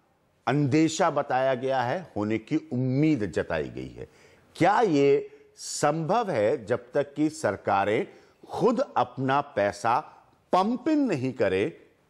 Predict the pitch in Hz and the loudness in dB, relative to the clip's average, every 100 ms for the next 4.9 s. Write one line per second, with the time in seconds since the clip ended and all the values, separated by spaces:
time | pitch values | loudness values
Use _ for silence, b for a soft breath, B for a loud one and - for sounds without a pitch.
0 | 151 151 165 156 190 214 240 247 202 139 | -4 -2 0 2 2 0 0 0 2 0
1 | 180 - - _ _ 147 160 - 175 151 | 0 -6 -20 _ _ 0 0 0 0 0
2 | - 113 - 92 73 65 55 _ _ _ | -4 -4 -4 -6 -6 -12 -20 _ _ _
3 | 90 90 123 - 175 156 131 - 90 67 | -4 0 -2 0 0 0 0 -2 -2 0
4 | 101 107 123 147 143 147 135 127 147 | -2 0 0 -2 -8 -6 -4 0 0